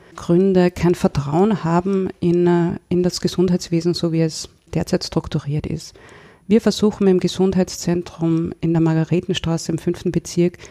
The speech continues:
da eine Lücke zu schließen im Gesundheitswesen insgesamt. Wir sehen uns auch als Teil der Gesundheitsversorgung in Wien, eben jener Teil, der dann auch gewisse Spezialkompetenzen hat. Das betrifft Interdisziplinarität. Wir arbeiten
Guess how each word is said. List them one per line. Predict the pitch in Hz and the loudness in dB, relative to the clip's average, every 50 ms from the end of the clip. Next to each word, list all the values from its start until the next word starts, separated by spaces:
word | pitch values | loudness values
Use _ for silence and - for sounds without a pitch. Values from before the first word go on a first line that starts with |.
| - - - _ - - | -20 -20 -20 _ -4 -2
da | 175 - | 0 2
eine | - 180 170 | 4 4 4
Lücke | 165 175 196 - - 202 | 6 4 4 4 2 0
zu | - - 185 | 0 0 -4
schließen | - - 180 175 208 - - - 254 285 294 - _ _ | -4 -2 -2 -2 -2 -2 -4 -4 -4 -4 -4 -8 _ _
im | - 180 180 175 | -2 0 0 2
Gesundheitswesen | 170 180 - - - 202 208 - - 180 - - 175 165 175 185 | 2 0 -2 0 -2 -2 0 -2 -2 -4 -2 -2 -2 0 0 0
insgesamt. | 185 170 - - 180 - - 170 175 202 233 - - - | 0 -2 -2 -4 -6 -4 -2 -2 0 0 -2 -2 -2 -2
Wir | 185 175 | -2 0
sehen | - - 190 202 | 0 0 2 2
uns | 208 190 | 0 0
auch | - 185 - | -2 0 0
als | 190 185 - - - | 0 0 0 -4 -4
Teil | - 160 165 180 202 214 | -2 0 0 0 0 0
der | - 180 185 185 180 185 185 - | 0 2 2 2 2 2 0 -2
Gesundheitsversorgung | - 190 - - 208 214 196 202 - - - 190 - - 180 185 185 - 196 185 185 | -4 -4 -4 -4 -2 -2 -2 -4 -2 -2 -4 -4 -2 0 0 2 2 4 4 4 4
in | - 180 180 175 175 | 4 2 0 2 2
Wien, | 196 202 226 233 240 240 - - - - - - - - - - - | 4 4 4 4 2 0 -4 -12 -20 -20 -20 -20 -20 -20 -12 -2 0
eben | 185 180 185 185 185 | 2 2 2 2 0
jener | - - 190 202 208 202 - | 0 2 2 4 4 2 0
Teil, | - - 160 170 180 190 185 | -2 -2 0 2 2 2 4
der | 185 175 | 2 2
dann | 170 180 175 - | 2 2 2 2
auch | - 170 170 165 - - - _ | 0 0 -2 -2 -6 -12 -12 _
gewisse | - 185 - 170 - - | -4 -4 -4 -2 -4 -4
Spezialkompetenzen | 165 156 - 160 - - 170 196 208 - - 190 180 - 190 - - 175 180 175 - - 180 143 147 | -4 -4 -6 -4 -2 0 0 0 0 0 -2 -2 0 0 0 2 2 2 0 0 0 0 0 0 0
hat. | 160 160 160 - - - - - - - - _ _ | 0 0 -2 -4 -10 -20 -20 -20 -20 -20 -20 _ _
Das | - 160 160 - | -4 -4 -4 -4
betrifft | - - 170 - - 170 185 175 - - - | -2 -2 -2 -2 0 0 0 -2 -2 -6 -6
Interdisziplinarität. | - 180 185 190 196 - 175 175 - - 165 175 175 165 170 160 160 165 160 - 180 208 - - - - - _ | -4 -2 0 2 2 0 0 -2 -4 -4 0 2 2 4 4 2 2 0 2 2 0 0 0 -2 -8 -14 -12 _
Wir | 180 170 165 - | -4 -4 -2 0
arbeiten | 160 156 156 170 165 - - - 165 160 156 160 165 | 0 0 0 0 -2 -2 -2 -2 0 2 2 2 0